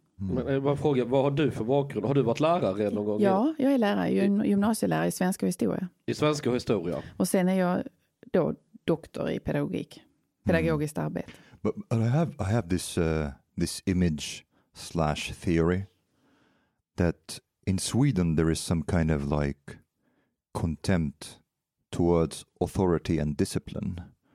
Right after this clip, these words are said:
Speaker 1: Contempt and some kind of fear also towards it, uh, resentment. And in that case,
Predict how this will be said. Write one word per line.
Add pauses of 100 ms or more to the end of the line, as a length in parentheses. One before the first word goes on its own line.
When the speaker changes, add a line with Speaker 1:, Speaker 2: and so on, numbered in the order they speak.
(480)
Speaker 1:
Contempt
and (320)
some
kind
of
fear
also
towards
it, (520)
uh,
resentment. (640)
And
in
that
case,